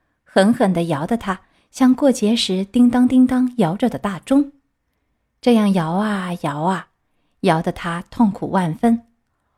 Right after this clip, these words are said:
喉咙上的活结越收越紧，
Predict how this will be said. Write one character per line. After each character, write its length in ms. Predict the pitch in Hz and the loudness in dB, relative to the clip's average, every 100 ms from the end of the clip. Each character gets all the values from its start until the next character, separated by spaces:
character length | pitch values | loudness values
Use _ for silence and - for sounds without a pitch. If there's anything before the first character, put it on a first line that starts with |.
| _ _ | _ _
喉 280 | - 240 | 0 2
咙 160 | 285 277 | 4 4
上 160 | 277 226 | 4 0
的 80 | |
活 200 | 202 202 | 0 -2
结 400 | 214 226 208 220 233 | -2 -2 0 -2 0
越 140 | 302 | 0
收 200 | 240 285 | 2 0
越 200 | 294 320 | 0 0
紧， 320 | 233 - - | 0 -4 -8